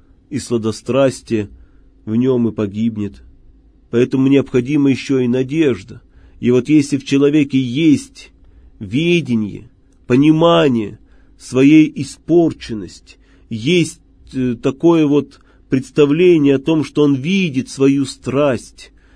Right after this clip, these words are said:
и гнушается ей, и при этом он надеется на исцеляющую благодать Божью, и всякий раз со слезами и сокрушением приходит на исповедь или просто в храм пока ещё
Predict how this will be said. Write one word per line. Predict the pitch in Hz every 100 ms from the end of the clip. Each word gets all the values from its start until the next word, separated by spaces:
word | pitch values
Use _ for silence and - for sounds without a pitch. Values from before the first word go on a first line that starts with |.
| _
и | 117
гнушается | 107 120 127 - 170 175 143 - -
ей, | 113 117 127 - - - _ _ -
и |
при | 117 139 165
этом | 160 156 151 -
он | 175 160 156
надеется | 165 127 160 196 165 131 - 123
на | 127 135
исцеляющую | 135 - 147 170 160 135 117 - 120
благодать | 131 135 143 147 135
Божью, | 110 143 170 156 104 - _ _ _ -
и | 135 143
всякий | - - 180 - 160
раз | 156 185 160 -
со | - 123
слезами | - 147 135 151 180 156 135
и |
сокрушением | - 135 139 123 175 175 147 135 120
приходит | 139 139 - 185 165 117 - _ _ _ _ _ _ _ _ _
на | 123
исповедь | 147 185 180 - 123 113 107
или | 147
просто | 139 170 165 - 151
в |
храм | - 143 180 160
пока | 135 131 135 156
ещё | 139 117 - 139 117